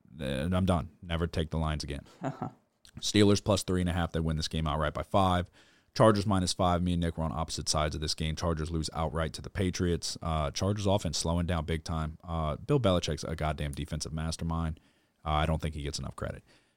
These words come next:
Speaker 1: Chiefs minus nine and a half on Monday night. The Chiefs had ample opportunities to cover this spread as well,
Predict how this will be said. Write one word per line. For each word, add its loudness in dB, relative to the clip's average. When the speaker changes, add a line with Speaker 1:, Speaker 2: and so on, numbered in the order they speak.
Speaker 1:
Chiefs 6
minus 4
nine 2
and 2
a 2
half 0
on -2
Monday 0
night. 4
The -6
Chiefs 4
had 4
ample 10
opportunities 8
to 0
cover 6
this 4
spread 6
as 4
well, 8